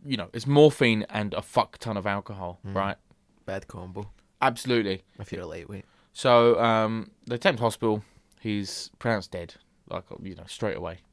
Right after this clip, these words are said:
Speaker 1: Uh, the next day, Kaufman goes to the hospital and finds out that they are gonna take his body to New Orleans, um, where, like, his family are or whatever.
Speaker 2: Right.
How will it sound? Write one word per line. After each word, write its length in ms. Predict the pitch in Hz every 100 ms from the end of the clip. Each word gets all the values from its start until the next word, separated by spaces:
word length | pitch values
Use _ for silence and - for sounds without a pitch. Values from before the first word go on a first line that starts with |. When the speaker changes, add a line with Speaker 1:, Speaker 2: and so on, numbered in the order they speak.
| _ - - - - _ _ _
Speaker 1:
Uh, 500 | - 98 92 92 92 - _ _ _ _ _
the 80 | -
next 340 | 131 160 -
day, 440 | - 131 85 90 135 _ _ _ _ _ _ _ _ _ _ _ -
Kaufman 360 | 127 123 123
goes 240 | 110 104 -
to 60 |
the 60 | 104
hospital 580 | 101 101 - - 92 95 _
and 120 | -
finds 360 | - 110 107 98
out 260 | 101 92 -
that 120 | 73
they 160 | 98
are 140 | 95 92
gonna 480 | 95 95 92 92 90 _ _ - -
take 160 | 117
his 100 | 110
body 400 | 98 107 101 95 95
to 100 | -
New 160 | 101 101
Orleans, 640 | 95 92 90 92 - - _ _ _ _ _ _ _ _ _ _ _ _ _ _ -
um, 520 | 92 87 87 87 87 - _
where, 240 | - 110 101
like, 180 | 92
his 100 | 98
family 400 | - 110 101 95
are 180 | 90 90 101
or 140 | 98
whatever. 280 | 98 95
Speaker 2:
Right. 100 | 92